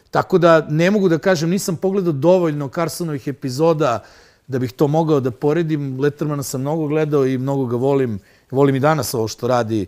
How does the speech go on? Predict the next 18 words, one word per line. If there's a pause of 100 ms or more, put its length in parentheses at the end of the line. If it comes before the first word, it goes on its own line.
(380)
ovaj, (380)
ako
izuzmemo
plaćena
gostovanja,
ono
što
nije
plaćeno,
to
je, (100)
to
je
na
vi-,
visokom
nivou,
zaista.